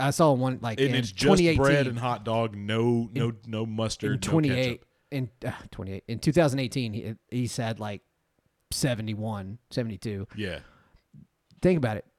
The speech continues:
Speaker 1: The human stomach could do that, but yet your stomach cannot handle a gallon of milk in an hour.
Speaker 2: No, it cannot.
Speaker 1: That,
Speaker 2: No.
Speaker 1: and how crazy is
Speaker 2: It's
Speaker 1: that?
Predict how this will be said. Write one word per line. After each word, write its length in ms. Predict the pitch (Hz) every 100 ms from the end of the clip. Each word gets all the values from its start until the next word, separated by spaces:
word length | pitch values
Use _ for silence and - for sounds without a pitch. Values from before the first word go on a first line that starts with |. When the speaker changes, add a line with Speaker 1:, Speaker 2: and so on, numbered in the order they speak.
| -
Speaker 1:
The 140 | 123
human 300 | 107 254 302
stomach 580 | 175 180 175 123 101 - _ -
could 240 | 143 107
do 200 | 127 151
that, 360 | 120 110 95 - _ _ - -
but 120 | 131
yet 200 | 143 120
your 140 | 151
stomach 720 | 139 - - 160 135 107 - - _ -
cannot 640 | - 117 110 113 117 127 -
handle 420 | - 131 120 107 98
a 40 |
gallon 340 | 98 110 110
of 60 | 107
milk 320 | 104 95 - -
in 120 | 98
an 80 | 98
hour. 320 | 98 92 117 _ _ _
Speaker 2:
No, 280 | 110 117 110
it 120 | 101
cannot. 520 | - 107 104 98 90 - -
Speaker 1:
That, 180 | 151 113
Speaker 2:
No. 80 | 113
Speaker 1:
and 80 | 107
how 200 | 101 226
crazy 480 | - 160 160 127 110
is 120 | 98
Speaker 2:
It's 140 | 101 95 -
Speaker 1:
that? 120 | 165